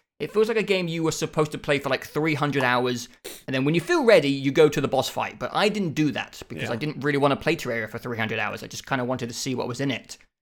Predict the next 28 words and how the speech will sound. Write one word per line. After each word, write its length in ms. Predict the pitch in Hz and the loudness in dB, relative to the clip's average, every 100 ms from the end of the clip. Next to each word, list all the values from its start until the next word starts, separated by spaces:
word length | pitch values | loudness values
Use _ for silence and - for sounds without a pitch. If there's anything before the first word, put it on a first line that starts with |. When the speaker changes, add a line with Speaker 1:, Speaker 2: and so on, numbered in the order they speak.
| _ _ _ _ - | _ _ _ _ -4
Speaker 1:
And 520 | 131 139 143 147 127 - _ _ _ - | 0 0 0 -4 -6 -16 _ _ _ 0
I 60 | 165 | 0
think 280 | - 339 302 | 2 2 4
I'm 120 | 269 | 4
gonna 160 | 233 202 | 4 4
leave 200 | 190 160 | 4 2
it 120 | 135 | 2
there. 320 | 127 104 - - - | 0 -2 -6 -14 -4
Um, 540 | 113 117 113 110 - - | 0 0 -2 -8 -12 -2
there's 180 | 190 185 | 4 6
Speaker 2:
Yeah, 60 | 180 | 8
Speaker 1:
a 40 | |
lot 120 | 208 | 6
more 80 | 196 | 4
things 180 | 180 175 | 0 0
Speaker 2:
yeah. 60 | 165 | -2
Speaker 1:
I 20 | |
could 120 | 147 | 0
talk 200 | - 143 | 2 4
about, 300 | 139 131 135 123 | 4 4 2 4
but 80 | |
I, 40 | 131 123 | 2 2
I 60 | 123 | 0
don't 160 | 160 | 0
wanna 120 | 143 131 | 2 0
go 120 | 135 | 0
on 100 | 123 | 0
forever. 520 | 127 117 113 113 | 0 0 0 -2